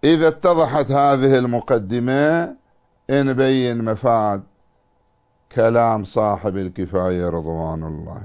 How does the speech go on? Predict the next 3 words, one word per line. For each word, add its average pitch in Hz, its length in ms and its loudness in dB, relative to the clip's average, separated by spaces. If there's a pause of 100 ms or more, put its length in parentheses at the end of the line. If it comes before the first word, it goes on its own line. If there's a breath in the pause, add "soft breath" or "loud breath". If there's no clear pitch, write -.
عليه، - 340 -20 (1400 soft breath)
فقد 110 560 2
ذهب 117 880 4